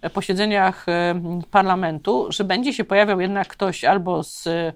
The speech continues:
marszałek, albo minister, albo, no, ktoś z ważnych wiceministrów zajmującym się tą sprawą.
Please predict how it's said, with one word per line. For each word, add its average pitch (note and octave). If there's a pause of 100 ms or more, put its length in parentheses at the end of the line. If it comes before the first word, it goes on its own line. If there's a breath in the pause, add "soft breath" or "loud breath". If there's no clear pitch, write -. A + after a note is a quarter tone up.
(300 loud breath)
marszałek, D3
albo G3
minister, G3
albo, G3
no, G3+
ktoś -
z F3+
ważnych G3+
wiceministrów F#3+
zajmującym F#3+
się -
tą G#3
sprawą. -